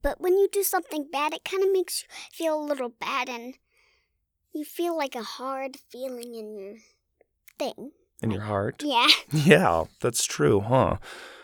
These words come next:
Speaker 2: But what's most important is that when we see each other pushing through hard things,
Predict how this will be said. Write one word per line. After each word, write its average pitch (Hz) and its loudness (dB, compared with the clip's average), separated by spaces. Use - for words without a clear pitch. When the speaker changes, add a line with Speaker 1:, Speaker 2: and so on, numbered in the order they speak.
Speaker 2:
But 117 12
what's 110 12
most 135 12
important 156 8
is 110 4
that 120 8
when 120 10
we 107 8
see - 6
each 127 4
other 131 8
pushing 139 6
through 139 4
hard 147 6
things, 151 6